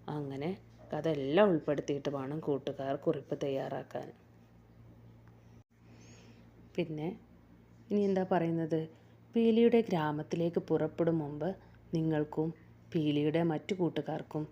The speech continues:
സന്തോഷത്തെക്കുറിച്ചും പീലിയുടെ ഗ്രാമത്തെക്കുറിച്ചും മറ്റുള്ളവരുടെ ജീവിതത്തെക്കുറിച്ചും ധാരാളം മുൻധാരണകൾ ഉണ്ടായിരുന്നില്ലേ?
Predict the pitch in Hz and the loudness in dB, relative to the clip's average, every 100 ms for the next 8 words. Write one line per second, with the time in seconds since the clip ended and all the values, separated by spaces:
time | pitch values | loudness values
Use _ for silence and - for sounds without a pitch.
0 | - - - - 160 151 147 170 170 175 | -14 -20 -20 -10 -6 -4 -2 -2 -2 -2
1 | - 170 156 147 - 185 196 - - - | -2 -4 -4 -4 -4 -4 -4 -10 -20 -8
2 | - 156 151 147 143 151 185 202 - - | -2 0 0 -2 -4 -4 -4 -6 -14 -20
3 | - - - - 156 151 156 170 - 196 | -20 -20 -12 -4 -2 -2 -2 -2 2 2
4 | 190 147 139 - 196 233 - - - - | 0 -4 -6 -4 -4 -4 -8 -20 -20 -14
5 | - 151 - 196 175 151 147 147 147 147 | -8 -6 -4 0 2 0 -2 -2 -4 -4
6 | 151 160 190 185 160 156 143 - 160 143 | -6 -2 -2 0 -2 -2 -4 -2 -2 0
7 | 139 143 170 170 165 165 156 143 143 151 | -2 -2 0 2 2 0 -2 -4 -2 4
8 | 170 165 165 170 170 175 165 147 143 143 | 4 4 0 0 0 0 0 -2 0 0
9 | 143 143 135 139 | -2 -4 -6 -6